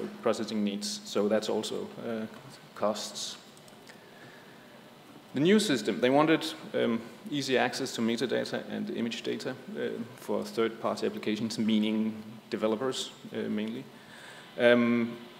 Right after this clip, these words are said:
they, uh, wanted to have, uh, less data processing and fewer copies, uh, of data, and preferably be standards-based, which is maybe an, uh, point number one,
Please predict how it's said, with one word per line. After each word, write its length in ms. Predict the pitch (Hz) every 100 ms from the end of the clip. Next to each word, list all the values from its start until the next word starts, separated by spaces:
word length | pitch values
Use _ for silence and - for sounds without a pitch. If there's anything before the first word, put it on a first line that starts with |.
| -
they, 320 | 143 127 123
uh, 880 | 123 - - - - - - - 113 113 - - - - 135
wanted 320 | 131 135 139
to 100 | -
have, 260 | 117 117 107
uh, 60 | 110
less 260 | 110 127
data 240 | - 123 120
processing 540 | 120 117 120 123 117
and 100 | 110
fewer 180 | 127 120
copies, 600 | 123 123 143 135 - - 135
uh, 180 | 123 123 123
of 140 | 120 -
data, 360 | 131 143 127 -
and 340 | - 110 110 110
preferably 520 | 127 - 123 120 117
be 180 | 113 104
standards-based, 880 | 104 123 127 - 127 127 - - - - - - - -
which 200 | 95 -
is 200 | 95 -
maybe 320 | 101 101 101 - - -
an, 160 | 107 104
uh, 300 | 104 - - 104 104 -
point 220 | - 104
number 140 | 104 98
one, 300 | 98 107